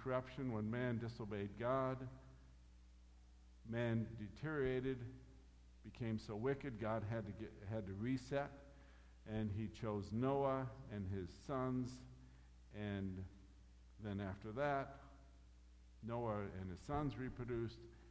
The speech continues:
and they got confusion, it led to the Tower of Babel.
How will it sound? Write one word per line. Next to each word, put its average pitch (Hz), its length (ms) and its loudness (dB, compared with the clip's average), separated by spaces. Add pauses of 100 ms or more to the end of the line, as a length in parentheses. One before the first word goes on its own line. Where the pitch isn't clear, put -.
(240)
and 104 440 0
they 95 440 0
got 90 180 -2 (120)
confusion, 139 840 0
it 101 220 -2
led 104 160 -2
to 95 60 -6
the 90 220 -6
Tower 90 220 0
of 85 140 -4
Babel. 123 440 0